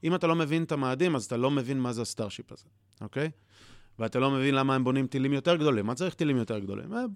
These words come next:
שולחים לוויין, מה, אני צריך טילים, אה, ענקיים? הם בונים טילים הרבה, הרבה יותר גדולים. הרבה גדולים, הרבה יותר גדולים ממה שהיה, אה, סאטורן חמש, כאילו, הטיל שלקח את אפולו אחת עשרה וזה, זה טילים ענקיים,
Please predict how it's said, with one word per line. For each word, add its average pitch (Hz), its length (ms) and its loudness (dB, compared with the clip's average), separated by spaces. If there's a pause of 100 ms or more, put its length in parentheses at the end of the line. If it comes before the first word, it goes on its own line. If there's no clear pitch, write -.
(180)
שולחים 214 360 -4
לוויין, 214 300 0
מה, 127 180 2
אני 113 120 0
צריך - 320 -8 (880)
טילים, 127 420 4
אה, 117 120 4
ענקיים? 113 320 -2
הם 107 160 -2
בונים 123 240 2
טילים 131 280 0 (260)
הרבה, 113 440 8
הרבה 120 260 6
יותר 123 240 6
גדולים. 95 260 -2
הרבה 110 300 2
גדולים, 131 440 4
הרבה 113 200 -2
יותר 131 140 0
גדולים 127 260 0
ממה 123 180 0
שהיה, 113 480 -2 (680)
אה, 101 60 -8 (920)
סאטורן 113 440 -2
חמש, 107 400 -2
כאילו, 95 240 -8
הטיל 98 200 -10
שלקח 98 1040 -10
את 92 100 -14
אפולו 104 320 -2
אחת 131 260 -4
עשרה 113 140 -8
וזה, 107 180 -4
זה 95 60 -6
טילים 123 260 0
ענקיים, 131 380 0